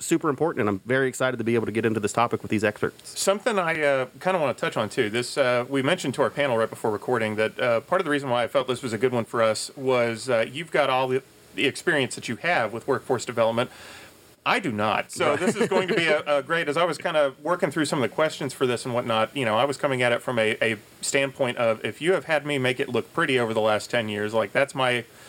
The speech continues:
Speaker 2: uh, workforce development, uh,
Speaker 1: Yes.
Speaker 2: outsourced education from
Speaker 1: You've
Speaker 2: that,
Speaker 1: made a great
Speaker 2: that
Speaker 1: logo for
Speaker 2: standpoint.
Speaker 1: K to J.
Speaker 2: That's right. And, uh, but it's been, um,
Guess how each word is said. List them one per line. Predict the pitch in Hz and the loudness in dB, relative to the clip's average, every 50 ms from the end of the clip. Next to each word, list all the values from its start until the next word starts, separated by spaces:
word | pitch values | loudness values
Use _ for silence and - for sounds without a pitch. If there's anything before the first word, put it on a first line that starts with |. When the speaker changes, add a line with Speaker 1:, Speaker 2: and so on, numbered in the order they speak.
| - - - - - - | -20 -20 -20 -20 -12 -4
Speaker 2:
uh, | - 120 113 110 110 110 113 | -2 0 2 2 2 0 0
workforce | 139 135 143 135 - - 151 127 110 - | 2 0 0 0 0 0 -2 -2 -2 -2
development, | - 123 104 123 120 127 131 131 123 120 113 110 - - - - - | -8 -2 0 2 2 2 0 0 0 -2 -2 -2 -4 -10 -14 -4 -2
uh, | 127 127 123 120 120 127 - | 0 0 2 0 0 0 0
Speaker 1:
Yes. | 131 127 107 90 - - | 0 2 2 0 -2 -2
Speaker 2:
outsourced | - 139 127 127 - 151 | 0 0 0 0 0 0
education | 135 117 113 - - 139 135 127 - - 131 120 113 | 0 0 -2 -4 0 0 0 0 2 0 0 0 0
from | 104 - - 151 | -4 -2 -2 -2
Speaker 1:
You've | 135 127 | -2 0
Speaker 2:
that, | 127 | 0
Speaker 1:
made | 170 170 147 | 0 0 0
a | 131 | -2
great | 123 127 151 160 156 147 | -2 0 0 0 0 0
Speaker 2:
that | 156 | 0
Speaker 1:
logo | 147 135 123 123 113 | 0 2 2 0 0
for | 110 113 110 | 0 -2 -2
Speaker 2:
standpoint. | - | 0
Speaker 1:
K | 123 113 107 | 0 2 2
to | 110 98 | 0 2
J. | 104 98 87 - - - - - | 2 0 0 0 -4 -8 2 2
Speaker 2:
That's | 151 139 - - | 2 2 2 -2
right. | 135 135 139 123 110 104 - - - | -2 0 0 2 0 -2 -4 -6 -4
And, | 156 156 160 165 165 160 156 160 160 | -2 0 0 2 2 0 0 0 0
uh, | 151 156 156 147 147 156 156 135 | 2 2 4 2 2 0 -2 -2
but | 170 165 151 151 - | -2 -2 -2 0 -2
it's | 165 147 - | -4 -4 -4
been, | - - 202 202 196 190 185 180 180 180 - - | 0 0 2 2 2 0 0 -4 -6 -8 -4 0
um, | 156 151 139 139 135 131 127 123 120 | 2 2 2 2 0 0 -2 -6 -8